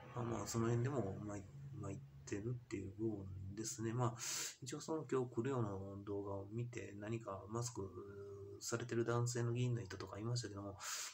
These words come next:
これね、僕は二十歳ぐらいの頃に、一度そうなったんですけども、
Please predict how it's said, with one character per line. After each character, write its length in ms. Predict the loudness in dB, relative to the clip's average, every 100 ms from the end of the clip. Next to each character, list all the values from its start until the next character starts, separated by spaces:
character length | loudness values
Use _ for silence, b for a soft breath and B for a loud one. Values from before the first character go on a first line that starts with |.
| -8 -2
こ 120 | 2
れ 80 | 4
ね、 80 | 4
僕 200 | 4 4
は 80 | 2
二 80 |
十 80 | 2
歳 140 | 4 6
ぐ 100 | 6
ら 60 |
い 40 | 4
の 80 |
頃 200 | 4 2
に、 280 | 2 0 -2 -6 -10 _ _ _ _ _ _ -20 _ -14 -2
一 240 | 0 4
度 100 | 2
そ 180 | 4 4
う 60 | 4
な 60 |
っ 100 | 4
た 100 | 2
ん 60 | 2
で 80 | 0
す 120 | 0
け 80 | 0
ど 120 | 0
も、 260 | 0 -4